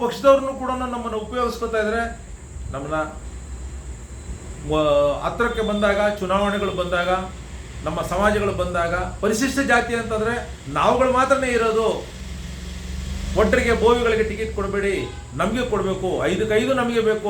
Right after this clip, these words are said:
ಅನ್ನೋಂಥ ಪರಿಸ್ಥಿತಿ ಇವತ್ತು ಬಂದಿದೆ. ಸಿದ್ದರಾಮಯ್ಯ ಸಾಹೇಬರು ನಮ್ಮ ಪರವಾಗಿ ಇದ್ರೂ ಕೂಡ ಅವರನ್ನು ಕೂಡ ಮಾತಾಡದ ರೀತಿಯಲ್ಲಿ ಈ ಎರಡು ಸಮಾಜಗಳು ಕಟ್ಟಾಗ್ತಾ ಇದೆ. ದಯಮಾಡಿ ಇದನ್ನು ಅರ್ಥ ಮಾಡಿಕೊಂಡು ಸಮಾಜದವರು ಎಚ್ಚೆತ್ಕೋಬೇಕು,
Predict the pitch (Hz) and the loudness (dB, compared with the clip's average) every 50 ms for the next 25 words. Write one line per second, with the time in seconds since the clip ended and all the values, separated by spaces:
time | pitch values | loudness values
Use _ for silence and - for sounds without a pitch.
0 | 196 185 185 185 180 180 190 175 - 160 156 143 - 180 156 160 156 147 147 143 | 0 0 0 -2 -4 -4 -6 -8 -8 -10 -10 -10 -10 -12 -10 -6 -6 -6 -6 -6
1 | 127 131 131 131 123 120 113 113 120 - - - - - - - - - - - | -6 -8 -6 -6 -4 -4 -4 -6 -6 -10 -12 -12 -12 -12 -12 -12 -12 -12 -12 -12
2 | - - - - - - - - 156 180 202 220 220 226 214 214 - 196 190 196 | -12 -14 -14 -14 -14 -14 -12 -6 -2 2 2 2 4 2 2 0 2 2 2 2
3 | 190 190 190 185 180 170 - 151 151 160 170 170 160 143 - - 190 202 208 214 | 2 2 0 -2 -2 -2 -2 -2 -2 0 0 -2 -2 -4 -4 -4 -2 -2 0 -2
4 | 214 202 196 180 175 170 165 170 180 190 185 - - - - - - - - - | -2 -2 -2 -2 -2 -4 -2 -2 -2 -2 -2 -6 -10 -14 -16 -16 -14 -14 -14 -14
5 | - - - 127 156 202 240 262 254 254 262 262 - 233 220 226 220 220 220 208 | -14 -10 -2 2 4 6 6 6 4 2 0 0 0 -2 -2 -2 -2 -2 -2 0
6 | 180 180 185 196 180 185 180 180 175 170 165 160 156 165 165 160 156 151 156 170 | 0 0 2 0 0 0 0 -2 -2 -2 -4 -6 -6 -6 -6 -6 -4 -4 -4 -2
7 | 180 180 180 - - - - - 156 165 151 147 143 147 185 185 180 160 160 160 | -4 -4 -4 -6 -12 -16 -16 -12 -6 -2 2 2 2 2 2 -2 -4 -4 -2 -2
8 | 165 160 160 151 151 147 147 - 131 131 139 131 - - 127 117 110 123 123 - | -2 -2 -2 -2 -4 -4 -6 -6 -6 -6 -6 -6 -4 -4 -4 -4 -4 -6 -8 -10
9 | - - - - - - - 123 131 143 170 185 214 208 208 196 180 160 156 151 | -12 -16 -16 -16 -16 -12 -6 -2 -2 0 4 4 4 6 6 4 2 0 0 -2
10 | 143 127 123 - - 196 190 180 160 151 - 151 143 143 143 143 - - - - | -2 -2 -4 -2 -4 -4 -4 -4 -4 -6 -6 -8 -8 -6 -8 -8 -10 -14 -18 -20
11 | - - 151 151 180 196 202 190 - 180 165 147 143 143 135 202 196 - 170 180 | -10 -8 -6 0 2 2 2 2 0 -4 -4 -4 -4 -4 -4 -4 -4 -4 -4 -6
12 | 165 170 - - 151 | -6 -6 -8 -6 -6